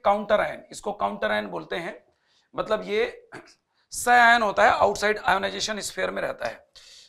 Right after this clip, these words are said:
तो बच्चों, जो कोबाल्ट है, ये टेट्राएमीन, ये आप ये देखोगे ऐसा, और इस तरह से ये सीएल टू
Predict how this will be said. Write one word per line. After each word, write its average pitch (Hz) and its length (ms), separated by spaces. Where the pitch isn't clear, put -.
तो 170 60
बच्चों, 196 260
जो 240 120
कोबाल्ट 208 520
है, 220 240
ये 196 160
टेट्राएमीन, 180 880
ये 156 100
आप 185 220
ये 190 100
देखोगे 190 400
ऐसा, 151 240
और 165 460
इस - 120
तरह 165 160
से 175 180
ये 160 460
सीएल 170 400
टू 208 140